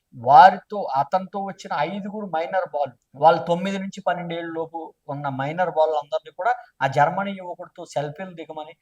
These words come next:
"ఇక్కడ దిగుతూ ఉండండి, నేను ఇప్పుడే వస్తాను, పెట్రోల్ కొట్టించుకుని వద్దాం" అంటూ కూడా ఆ అమ్మాయిని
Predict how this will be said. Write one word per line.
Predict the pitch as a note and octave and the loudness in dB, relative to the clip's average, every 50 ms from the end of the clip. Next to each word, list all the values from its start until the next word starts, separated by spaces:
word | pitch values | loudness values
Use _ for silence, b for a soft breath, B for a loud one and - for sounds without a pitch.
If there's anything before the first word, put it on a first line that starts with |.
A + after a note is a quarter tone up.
| _ _ _ _ | _ _ _ _
"ఇక్కడ | D3+ - D#3+ C#3+ | -10 -8 -8 -8
దిగుతూ | B2+ B2+ D#3 D#3+ E3+ E3 G3 | -8 -8 -10 -10 -10 -10 -8
ఉండండి, | F#3+ F#3+ F#3 F3+ F3+ F3 | -6 -6 -6 -8 -10 -10
నేను | F3 F3 E3 D3+ | -10 -10 -10 -12
ఇప్పుడే | C#3 - - F3+ F3+ | -14 -12 -8 -4 -4
వస్తాను, | E3+ D3+ - - F3 E3+ D3+ | -4 -4 -4 -6 -10 -10 -8
పెట్రోల్ | - - C#3+ - F3 F3+ F3+ | -10 -12 -12 -10 -10 -10 -10
కొట్టించుకుని | E3 E3 D#3 D#3 - - - D#3+ D3+ C#3+ | -10 -12 -14 -16 -20 -20 -14 -12 -10 -10
వద్దాం" | C#3 C#3+ D#3+ D#3+ | -8 -8 -8 -8
అంటూ | D#3 D3 C#3+ - E3+ | -8 -10 -14 -16 -18
కూడా | - _ F3 F#3 A3+ A3+ B B B B - | -18 _ -8 -6 -6 -8 B B B B 0
ఆ | C#3 C#3+ C#3 C3+ | 2 4 4 4
అమ్మాయిని | C3+ C#3 D3 D#3+ F#3 F#3+ G3+ G3 G3 | 4 0 0 0 2 2 2 0 -4